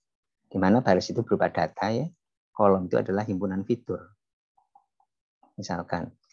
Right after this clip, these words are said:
eh, misalkan data, eh, pegawai, data pegawai itu ada misalkan, em, misalkan gender di sini,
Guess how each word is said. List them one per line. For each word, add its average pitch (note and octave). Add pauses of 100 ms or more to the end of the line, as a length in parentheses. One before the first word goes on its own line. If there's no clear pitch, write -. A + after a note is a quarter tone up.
(300)
eh, G2
misalkan G#2
data, A#2 (320)
eh, F#2 (640)
pegawai, A2+ (160)
data F#2
pegawai F#2+
itu -
ada G#2+ (560)
misalkan, G2+
em, F#2 (960)
misalkan F#2+
gender G#2+
di G#2+
sini, G#2